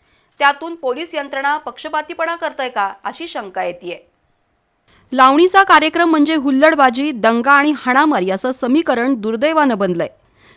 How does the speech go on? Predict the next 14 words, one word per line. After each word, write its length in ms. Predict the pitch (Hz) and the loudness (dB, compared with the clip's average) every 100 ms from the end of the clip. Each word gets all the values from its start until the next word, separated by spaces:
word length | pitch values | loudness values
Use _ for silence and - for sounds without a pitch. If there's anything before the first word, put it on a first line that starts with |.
| - | -8
शिवाय 320 | 240 254 302 - | 2 4 4 2
खऱ्या 260 | 269 262 | 2 2
कलात्मक 600 | 294 226 226 262 330 349 | 2 2 4 4 2 0
लावण्या 280 | 302 269 285 | 2 2 2
आता 200 | 294 302 | 2 0
सादर 300 | 311 240 269 | 2 2 2
होतच 380 | 262 240 262 269 | 0 0 0 -2
नाहीत. 140 | 202 151 _ _ _ _ _ - | -2 -6 _ _ _ _ _ 2
त्याऐवजी 500 | 254 254 262 285 320 | 4 6 4 2 4
अश्लील 420 | 285 233 254 277 262 | 4 4 -2 -2 0
हावभाव 540 | 240 220 262 208 165 - | 0 2 4 4 2 -2
आणि 200 | 247 294 | 0 0
इशारे 320 | 254 339 392 | 0 0 0
करत 280 | 381 208 | 0 0